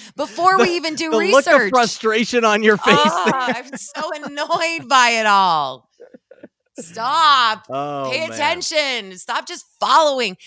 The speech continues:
Speaker 1: 'Cause it's really
Speaker 2: <laughs>
Speaker 1: exactly the same thing, right? Like, it's just everything on Twitter and those places, just copying and, like, jumping before you think. Like,
Speaker 2: Yeah.
Speaker 1: just, it's like you said, take a minute.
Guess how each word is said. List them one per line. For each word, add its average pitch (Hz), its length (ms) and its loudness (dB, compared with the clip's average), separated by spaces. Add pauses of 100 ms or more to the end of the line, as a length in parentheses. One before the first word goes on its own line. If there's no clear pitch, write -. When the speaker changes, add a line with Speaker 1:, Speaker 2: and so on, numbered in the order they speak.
(160)
Speaker 1:
'Cause - 120 -4
it's 349 180 -4
really 359 420 0
Speaker 2:
<laughs> - 0 -
Speaker 1:
exactly 277 500 0
the 294 100 -8
same 285 260 -6
thing, 311 220 -6
right? 220 140 -4
Like, 247 120 -4
it's 214 220 -10
just 262 280 -6
everything 285 440 -2
on 254 100 -4
Twitter 247 580 -2
and 190 360 -6
those 220 240 -4
places, 214 640 -6 (400)
just 254 280 -8
copying 240 840 -4
and, 196 220 0
like, 196 320 -2 (580)
jumping 262 560 0
before 220 320 -6
you 240 220 -6
think. 285 400 -10 (160)
Like, 202 220 -8
Speaker 2:
Yeah. 202 40 -10
Speaker 1:
just, 269 300 -8 (640)
it's 233 180 -8
like 254 160 -4
you 247 80 -8
said, 220 220 -4
take 208 180 -10
a 208 60 -6
minute. 214 480 -6